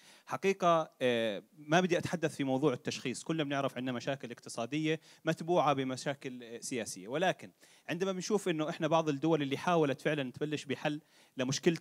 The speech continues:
ال-، ال-، الاقتصاد اللي موجود، بنشوف كانت الركيزة الأساسية هي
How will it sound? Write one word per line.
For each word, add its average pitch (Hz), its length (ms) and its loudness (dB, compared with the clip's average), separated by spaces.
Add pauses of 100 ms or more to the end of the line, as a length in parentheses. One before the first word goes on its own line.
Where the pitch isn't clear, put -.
ال-، 127 140 0
ال-، 127 140 -4
الاقتصاد 127 600 0
اللي 123 160 -4
موجود، 120 380 -4 (220)
بنشوف 202 260 0
كانت 190 280 0
الركيزة 165 400 0
الأساسية 151 520 -4
هي 156 400 0